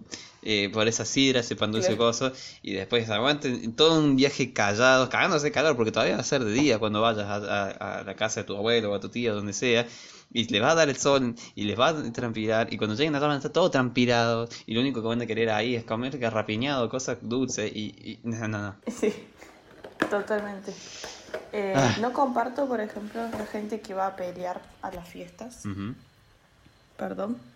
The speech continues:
Speaker 2: ya pasó esa época. Eh,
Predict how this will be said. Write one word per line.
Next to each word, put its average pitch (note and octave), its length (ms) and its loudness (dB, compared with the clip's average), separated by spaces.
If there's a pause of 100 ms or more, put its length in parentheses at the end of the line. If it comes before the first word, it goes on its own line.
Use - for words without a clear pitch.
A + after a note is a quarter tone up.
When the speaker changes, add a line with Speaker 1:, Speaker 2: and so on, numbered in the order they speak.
(120)
Speaker 2:
ya G3 240 -2
pasó F#3+ 260 -4
esa F#3+ 180 -4
época. F#3 360 -8 (840)
Eh, F3 680 0